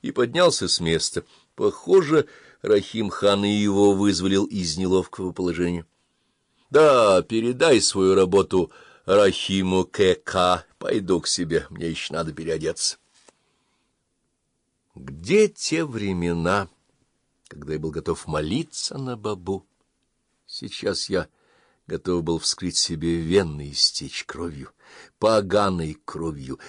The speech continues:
унаследованной от него. Через час, когда уже смеркалось, друзья отправились на машине отца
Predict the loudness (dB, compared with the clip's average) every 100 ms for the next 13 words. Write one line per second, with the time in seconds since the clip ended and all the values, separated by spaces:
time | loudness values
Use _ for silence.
0 | -8 -6 -4 0 0 0 -6 -10 -16 -18
1 | -20 _ -20 -20 _ _ _ _ _ _
2 | _ _ _ _ _ _ _ _ _ _
3 | _ _ _ _ _ -6 -2 0 -2 -4
4 | -8 0 2 2 -2 -6 2 2 2 -4
5 | -2 -4 -4 -2 0 2 0 -2 -2 -2
6 | 0 2 0 0 -2 0 0 -2 -4 -2
7 | -4 -4 -4 -2 0 2 2 2